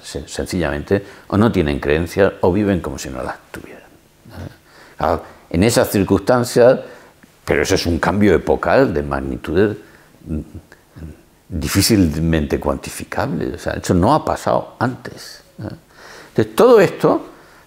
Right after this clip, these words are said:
conforma un paisaje en el que entiende que la muerte se vuelve insignificante,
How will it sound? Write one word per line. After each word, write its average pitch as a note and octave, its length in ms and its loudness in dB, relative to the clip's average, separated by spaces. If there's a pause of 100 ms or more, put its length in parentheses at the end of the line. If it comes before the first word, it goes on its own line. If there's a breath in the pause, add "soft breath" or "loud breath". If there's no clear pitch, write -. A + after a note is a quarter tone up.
(100)
conforma A#2+ 560 2
un A#2+ 200 4
paisaje D3 800 0
en G3 80 0
el F3+ 160 2
que D3 100 2
entiende D#3 600 2 (460 loud breath)
que G2+ 120 0
la F#2 140 2
muerte B2 680 2 (200)
se - 160 0
vuelve E2+ 460 4 (100)
insignificante, A#2 1160 2